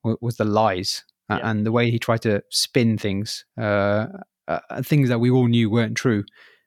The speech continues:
Speaker 1: Um, and th-, that really, really annoyed me and frustrated me, and, and probably the reason why I, you know, I really, I really don't like him as, as a manager.
Speaker 2: It's the same everywhere he goes. That's, I think,
Speaker 1: Yeah.
Speaker 2: the frustrating thing,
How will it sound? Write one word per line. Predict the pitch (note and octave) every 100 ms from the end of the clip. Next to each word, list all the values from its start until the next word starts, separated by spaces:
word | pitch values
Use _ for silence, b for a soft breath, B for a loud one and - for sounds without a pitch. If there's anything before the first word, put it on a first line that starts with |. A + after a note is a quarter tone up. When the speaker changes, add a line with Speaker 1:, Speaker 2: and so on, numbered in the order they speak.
| _ -
Speaker 1:
Um, | G#2+ G#2 G#2 G#2+ - _ _ _
and | A2+ B2 B2
th-, | - C3
that | B2
really, | B2 B2+ A#2 A2+
really | A2 A#2 G#2 G2+ b b b b b b -
annoyed | B2 A#2+ A2
me | A2
and | G#2+ G#2
frustrated | A#2 - A#2 A2 F2
me, | G2 G2+
and, | G2+
and | A#2+ A2
probably | - A#2+ A#2+
the | G#2+ A2
reason | A#2 A2+ A2
why | A2 A2+ G#2
I, | G#2 - _
you | B2
know, | A2
I | G#2
really, | A2 A2+ G#2 G#2 C#3+ _ _ _ _ -
I |
really | A2+ A#2+ A2+
don't | A2 A2
like | G#2+ G#2+
him | B2 G#2+
as, | A2
as | - A2+
a |
manager. | A2 A2 G#2 F#2+ F2 - _
Speaker 2:
It's | -
the | D#3
same | - G3+ F#3+
everywhere | C#3 C3+ A2+
he | G#2+
goes. | F#2 A2+ A2+ G2+ G2+ -
That's, | C#3+ -
I | C3
think, | B2+
Speaker 1:
Yeah. | G#2
Speaker 2:
the | F#2 -
frustrating | A#2+ - A#2+ D#2+ G2+
thing, | - G2+